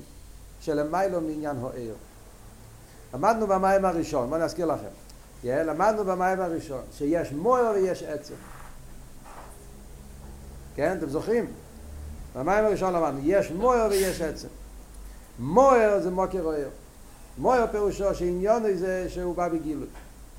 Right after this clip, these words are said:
מי בא בגילוי? המויר בא בגילוי. הוא. יא,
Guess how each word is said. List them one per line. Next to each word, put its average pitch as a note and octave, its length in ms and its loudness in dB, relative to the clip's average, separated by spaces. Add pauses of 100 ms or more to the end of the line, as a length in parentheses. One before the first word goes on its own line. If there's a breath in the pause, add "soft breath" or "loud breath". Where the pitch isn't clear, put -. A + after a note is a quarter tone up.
(380)
מי D#3+ 140 4
בא F#3+ 160 8
בגילוי? G#3 420 6
המויר B3 360 10
בא F#3 140 4
בגילוי. C#3+ 360 -2 (100)
הוא. G3 280 0 (440 loud breath)
יא, C#3+ 80 2